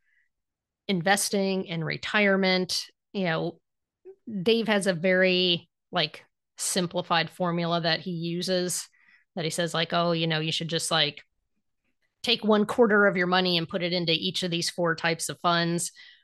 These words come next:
I'm not debating that because I'm not a financial advisor, but I know if there's financial advisors who are listening,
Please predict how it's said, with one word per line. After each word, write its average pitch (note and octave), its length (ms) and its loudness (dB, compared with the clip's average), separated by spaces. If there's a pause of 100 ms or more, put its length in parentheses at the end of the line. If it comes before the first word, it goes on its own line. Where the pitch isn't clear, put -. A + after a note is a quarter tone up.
(920)
I'm A3 280 2
not G#3+ 260 6
debating G3 500 4
that G3 300 6
because E3 720 -2 (240)
I'm E3 140 -4
not D#3+ 140 0
a D#3+ 40 -6
financial D#3 520 -2
advisor, D3+ 580 0
but D3 240 2
I G3 120 2
know A3+ 300 6
if G#3+ 100 0
there's F#3+ 200 0
financial E3 480 2
advisors D3+ 680 -2
who D#3+ 120 -2
are C3+ 120 -2
listening, E3+ 520 0